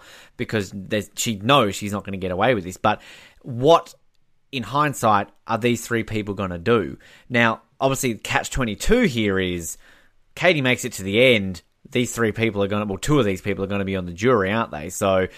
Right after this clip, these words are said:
they're probably gonna remember this. Luckily for Katie, Karen's the one who only really reacts to this heavily, and she's not gonna make the jury, so maybe she knows that.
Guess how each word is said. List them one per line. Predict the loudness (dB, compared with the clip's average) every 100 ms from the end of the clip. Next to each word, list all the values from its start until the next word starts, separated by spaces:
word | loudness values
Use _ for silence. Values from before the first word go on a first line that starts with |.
| -16
they're | -4 -4
probably | 0 2 2 0
gonna | 0 -2
remember | -2 -4 -2 -2 0
this. | -4 -6 -12 -12 -14 -16 -20 -20 _
Luckily | -2 2 2 2 0 0
for | -4
Katie, | -2 0 2 0 -2 -4 -10 _ _ _ _
Karen's | -2 2 4 2
the | 0
one | -2 0
who | 0
only | -2 -2
really | -4 -4
reacts | -4 -2 2 0 -2 -8
to |
this | -8 -8
heavily, | -2 -2 0 -4
and | -6
she's | -8 -10 -4
not | -4 -4
gonna | -6
make | -6
the | -6
jury, | -6 -6
so | -6
maybe | -6 -6 -6
she | -6
knows | -8 -6 -6 -4
that. | -4 -4